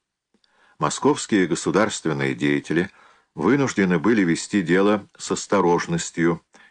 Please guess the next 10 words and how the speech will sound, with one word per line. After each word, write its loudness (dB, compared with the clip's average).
из-за 0
их 0
собственных -2
внутренних -2
проблем – -2
но -2
ещё 2
в -8
большей -2
степени 0